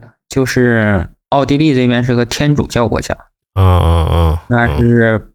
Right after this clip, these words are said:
Speaker 1: 一半以上人信天主教。
Speaker 2: 啊，啊，啊，啊。
Speaker 1: 那就是说从这个宗教理念出发，培养一个全方面的人嘛。
Speaker 2: 啊，啊。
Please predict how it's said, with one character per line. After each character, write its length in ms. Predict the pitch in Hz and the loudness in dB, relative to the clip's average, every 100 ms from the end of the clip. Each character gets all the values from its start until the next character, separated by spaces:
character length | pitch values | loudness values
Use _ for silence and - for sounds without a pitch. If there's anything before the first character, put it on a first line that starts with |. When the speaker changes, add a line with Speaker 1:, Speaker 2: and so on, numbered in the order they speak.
| _ - | _ -4
Speaker 1:
一 120 | 113 | -2
半 180 | 135 110 | 0 -2
以 40 | |
上 200 | - 120 | -2 -2
人 200 | 101 98 | 0 -2
信 280 | 117 - 117 | -2 -2 -2
天 220 | - 120 | -2 -4
主 120 | 120 - | -4 -6
教。 340 | - - 117 _ _ _ _ - | -6 -8 -10 _ _ _ _ -6
Speaker 2:
啊， 120 | 110 | -2
啊， 640 | 98 92 82 80 78 78 - - | 0 2 0 0 -2 -4 -8 -8
啊， 80 | 80 | -4
啊。 220 | 76 82 _ _ _ _ - | -4 -8 _ _ _ _ -6
Speaker 1:
那 140 | 120 | -2
就 120 | 120 | 0
是 80 | 120 | 0
说 220 | 104 117 | 0 -2
从 260 | 113 - 101 | -2 -2 0
这 220 | 117 117 | 2 2
个 540 | 107 107 104 101 95 _ _ _ _ _ _ - | 2 0 0 -2 -6 _ _ _ _ _ _ -6
宗 180 | 139 139 | -2 0
教 200 | 170 127 | 0 0
理 220 | 95 87 | -2 -2
念 280 | 127 123 90 | -2 -2 -4
出 200 | - 95 | -4 -2
发， 240 | 98 92 | 0 -2
培 220 | 90 - | -2 -4
养 180 | 98 82 | -2 -2
一 180 | - - | -4 -6
个 400 | - - - - - | -4 -4 -6 -10 -8
全 180 | - 92 | -6 -2
方 160 | 92 | 0
面 160 | 95 90 | 0 0
的 80 | 82 | -2
人 160 | - - | -6 -12
嘛。 100 | - _ _ _ _ - | -20 _ _ _ _ -2
Speaker 2:
啊， 720 | 82 78 76 78 80 80 110 - _ _ | 0 0 -2 -4 -6 -8 -10 -14 _ _
啊。 340 | - 110 95 | -10 -8 -12